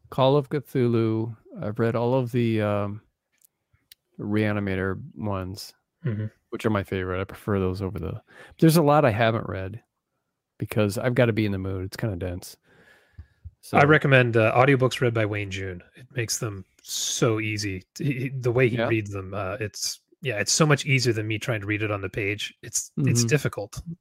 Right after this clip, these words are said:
Speaker 2: The way he uses language is difficult. But, uh, Wayne June's reading, fantastic.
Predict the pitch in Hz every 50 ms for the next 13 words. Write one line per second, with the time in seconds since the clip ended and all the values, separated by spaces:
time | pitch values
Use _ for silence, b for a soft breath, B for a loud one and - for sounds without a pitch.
0 | _ _ - 123 113 117 110 113 107 110 101 104 98 - - - 113 101 101 95
1 | - - - - 110 - 135 - - - - b b b b b b b b b
2 | b b _ - 120 98 - - 107 101 98 98 101 127 120 113 117 110 110 113
3 | 110 101 104 104 107 101 101 101 92 95 - _ _ _ _ _ _ _ _ _
4 | _ _ - - - - 101 90 - 113 95 - - - 143 - -